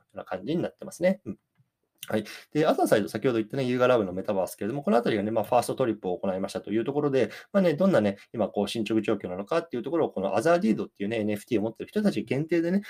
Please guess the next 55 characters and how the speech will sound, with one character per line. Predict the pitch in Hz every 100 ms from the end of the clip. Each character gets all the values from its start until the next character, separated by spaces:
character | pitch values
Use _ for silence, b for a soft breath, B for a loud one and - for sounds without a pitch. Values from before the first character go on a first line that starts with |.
| B
ま | 175
あ、 | 104 - _ _ _ - - -
あ | 117 104
の、 | 101 101 98
入 | 90 135
る | 110
こ | 104
と |
が | 95
で | 101
き | -
た | 90
メ | 90
タ | 110
バ | 110
ー |
ス | -
空 | 117
間 | - 107
の | 143
イ | 123
ベ | 107
ン | 104
ト | 104
っ |
て | 175
い |
う |
の |
は | 123
七 | - 104
月 | 101 101
に | 85
あ |
り | 90
ま | 127
し | -
た。 | - B B
で、 | 196
こ | 190
れ | 185
ね、 | 180
ま | 151
あ、 |
数 | 170 160
千 | 160 156
人 | 147
が | -
世 | 151
界 | 98
で | 90
同 | 92 147
時 | 156
で |
ね、 | 156